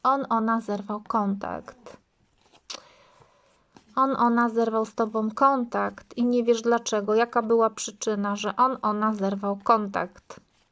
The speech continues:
No to zobaczmy, jaka przyczyna dla dwójek. Taka przyczyna. Dziesiątka denarów. Pan, pani prawdopodobnie ma obowiązki i rodzinę.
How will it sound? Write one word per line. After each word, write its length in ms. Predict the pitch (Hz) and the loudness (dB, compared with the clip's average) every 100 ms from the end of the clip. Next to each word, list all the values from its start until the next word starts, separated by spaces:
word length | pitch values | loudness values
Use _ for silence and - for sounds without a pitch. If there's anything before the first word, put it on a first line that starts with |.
| _ _ _ _ _ _ _ _ _ _ _ _ _ _ _ _ _ - | _ _ _ _ _ _ _ _ _ _ _ _ _ _ _ _ _ -8
No 120 | 220 | -8
to 140 | 220 247 | -6 0
zobaczmy, 560 | 285 339 330 - 226 | 4 6 6 2 -2
jaka 220 | 226 233 | -2 -2
przyczyna 520 | 233 - 240 262 233 214 | -6 -6 -6 -2 0 0
dla 160 | 214 | 0
dwójek. 580 | 208 202 214 208 208 - - - - - _ - - - | -2 0 2 2 -2 -12 -14 -20 -20 -20 _ -18 -18 -4
Taka 260 | 240 233 214 | -2 0 -2
przyczyna. 680 | - 202 - - - 92 - _ _ _ _ _ - _ _ _ _ _ - | -2 -10 -6 -4 -2 -4 -6 _ _ _ _ _ -20 _ _ _ _ _ -12
Dziesiątka 520 | 240 240 269 262 - | -6 0 2 2 0
denarów. 600 | 247 247 226 208 208 208 - | 2 4 4 4 2 0 4
Pan, 240 | 262 285 | 4 6
pani 300 | 262 262 269 | 6 6 4
prawdopodobnie 760 | 254 226 226 233 226 247 247 240 | 2 2 0 2 4 4 4 2
ma 140 | 233 | 2
obowiązki 720 | 233 226 226 240 247 - 226 | 2 2 2 2 -2 -4 0
i 80 | 240 | 4
rodzinę. 680 | 233 220 220 208 208 226 | 4 2 -2 -2 0 0